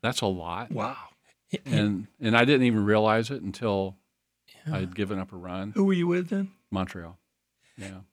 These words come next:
Speaker 3: Well, it, it, what, during your time in, in the majors, uh, you ever been present when a no-hitter was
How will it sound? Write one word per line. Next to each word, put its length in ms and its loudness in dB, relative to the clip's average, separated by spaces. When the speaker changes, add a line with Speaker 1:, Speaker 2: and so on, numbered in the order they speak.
Speaker 3:
Well, 220 2
it, 240 0
it, 180 -2
what, 180 -2
during 220 0
your 80 -2
time 300 -2
in, 200 -2
in 140 -2
the 60 -2
majors, 600 -2
uh, 260 -4
you 180 0
ever 260 -2
been 240 2
present 460 -4
when 200 -2
a 80 -2
no-hitter 460 0
was 200 -4